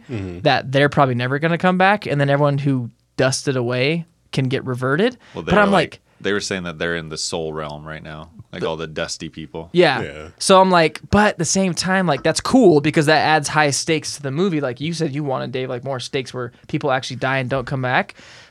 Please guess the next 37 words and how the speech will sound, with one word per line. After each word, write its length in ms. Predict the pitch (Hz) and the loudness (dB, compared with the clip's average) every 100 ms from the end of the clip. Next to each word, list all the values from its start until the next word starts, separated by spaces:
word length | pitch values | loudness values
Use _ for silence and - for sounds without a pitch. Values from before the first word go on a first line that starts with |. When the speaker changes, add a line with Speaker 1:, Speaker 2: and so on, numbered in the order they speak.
| - | 2
Speaker 2:
But 80 | 185 | 2
at 60 | |
the 60 | 180 | 2
same 260 | - 196 | 0 0
time, 260 | 180 180 185 | 0 0 0
if 120 | 143 | 0
they 80 | 175 | -2
have 100 | 202 | -4
a 40 | |
third 420 | 131 - 151 156 127 | -6 -2 0 0 0
Guardians 340 | 127 143 160 | 0 0 -2
movie 200 | 180 185 | -2 -2
already 180 | 185 190 | -2 -2
planned, 260 | - 208 | -2 -2
like, 120 | 180 - | -2 -2
I 80 | 160 | -4
can't 320 | - 220 139 | -2 -2 -2
imagine 320 | 139 147 160 | -2 -2 -2
them 80 | 147 | -2
doing 160 | 139 | -2
a 40 | 117 | -4
Guardians 320 | 120 127 156 | -4 -4 -2
movie 120 | 180 | -2
without 540 | 139 123 - 127 135 - _ | -4 -4 -4 -2 -2 -4 _
Zoe 420 | 131 135 131 127 117 | -6 -2 0 -2 -4
Saldana. 540 | - 113 131 120 117 | -4 -2 -2 -2 -4
Speaker 3:
I 20 | |
think 100 | 113 123 | -6 -8
they 0 | 80 | -8
could. 120 | 82 92 _ | -8 -12 _
Speaker 2:
You 60 | - | -4
think 140 | 156 | -2
Speaker 1:
They 40 | |
Speaker 2:
so? 180 | 156 170 | 2 2
Speaker 1:
could, 100 | 85 | 2
Speaker 3:
Because 480 | 117 117 117 110 | -2 2 2 2
Speaker 1:
yeah. 40 | 92 | -2